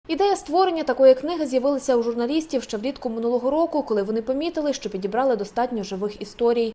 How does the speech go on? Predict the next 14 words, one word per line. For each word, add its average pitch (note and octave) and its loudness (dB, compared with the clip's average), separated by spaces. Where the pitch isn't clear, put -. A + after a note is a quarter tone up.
З A#3 -8
героями F4 2
нарисів E4 2
та C#4+ 0
замальовок, C#4 0
що - -2
увійшли A3 -2
до D4+ -4
книги, C#4+ -4
познайомила G#3+ -4
школярів A3+ -4
міста C4+ -6
директор G3+ -6
Новолинської A3+ -2